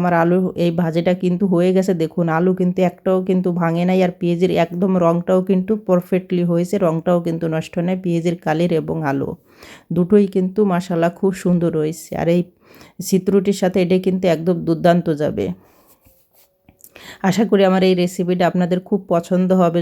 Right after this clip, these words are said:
যদি ভালো লাগে অবশ্যই চ্যানেলটা সাবস্ক্রাইব করে রাখবেন এবং শেয়ার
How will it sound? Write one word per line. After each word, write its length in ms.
যদি 160
ভালো 300
লাগে 280
অবশ্যই 320
চ্যানেলটা 320
সাবস্ক্রাইব 560
করে 240
রাখবেন 320
এবং 140
শেয়ার 260